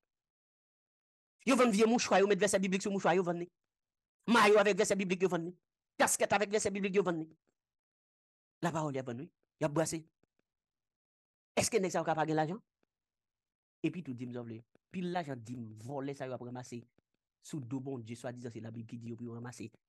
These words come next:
sou legliz. Kote pou al blanchi yo. Tout vakabon sa ou e kap, ki ap, e, e, e,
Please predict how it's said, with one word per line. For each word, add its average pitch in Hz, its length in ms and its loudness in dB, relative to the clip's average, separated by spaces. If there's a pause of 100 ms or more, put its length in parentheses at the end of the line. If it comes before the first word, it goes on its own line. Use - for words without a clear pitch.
sou 139 160 -6
legliz. 117 460 -6 (1500)
Kote 147 160 -8
pou 135 140 -6
al 127 80 -6
blanchi 127 320 -10
yo. 110 80 -16 (1500)
Tout 262 120 2 (160)
vakabon 214 400 2
sa 170 120 0
ou 160 120 2
e 151 60 -10
kap, - 160 -6 (180)
ki 185 200 0
ap, 156 160 -6
e, 165 80 6
e, 160 180 2
e, 151 180 0